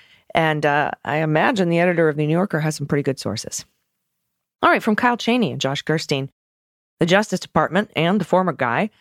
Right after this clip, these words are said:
presented dueling visions Friday night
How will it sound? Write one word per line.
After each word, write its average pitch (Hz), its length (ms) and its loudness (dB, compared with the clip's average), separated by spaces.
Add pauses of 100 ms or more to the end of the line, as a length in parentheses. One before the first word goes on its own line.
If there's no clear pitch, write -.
(420)
presented 202 580 0
dueling 240 480 2
visions 139 560 0
Friday 139 400 0
night 175 440 0